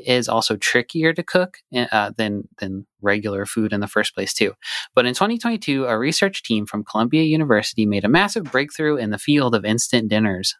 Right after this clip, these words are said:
laser cooking. What they came up with was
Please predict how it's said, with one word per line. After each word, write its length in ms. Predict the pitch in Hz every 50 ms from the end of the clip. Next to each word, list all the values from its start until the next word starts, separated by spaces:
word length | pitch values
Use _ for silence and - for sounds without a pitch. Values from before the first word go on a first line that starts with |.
| _ _ -
laser 320 | 113 131 143 139 185 180
cooking. 480 | - - 220 226 - 131 104 95 95 - _ - - - - - - - - _ _
What 160 | - 143 -
they 120 | - 208 208
came 200 | 208 220 208 165
up 140 | 131 - -
with 240 | 139 135 135 135 - - - -
was 320 | 113 110 107 107 104 -